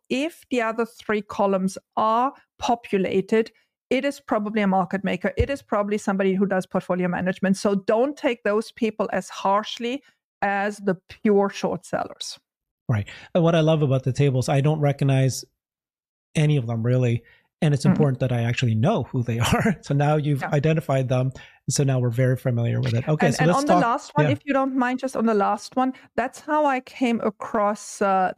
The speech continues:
Speaker 1: Jefferies. You see that in the middle of the last one, you have Jefferies Financial Group. So they are the ones who just had
Speaker 2: Oh,
Speaker 1: exactly
Speaker 2: yes.
Speaker 1: there, uh, who
Speaker 2: <laughs>
Speaker 1: just had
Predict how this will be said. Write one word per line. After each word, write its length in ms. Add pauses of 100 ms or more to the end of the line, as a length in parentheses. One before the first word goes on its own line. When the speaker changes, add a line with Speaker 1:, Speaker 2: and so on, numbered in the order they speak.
Speaker 1:
Jefferies. 560
You 60
see 220
that 160
in 100
the 60
middle 280
of 140
the 80
last 380
one, 140
you 100
have 260
Jefferies 360
Financial 500
Group. 320 (260)
So 140
they 180
are 80
the 140
ones 320
who 120
just 380
had 300
Speaker 2:
Oh, 80
Speaker 1:
exactly 400
Speaker 2:
yes. 60
Speaker 1:
there, 200 (400)
uh, 220
who 220
Speaker 2:
<laughs> 100
Speaker 1:
just 200
had 320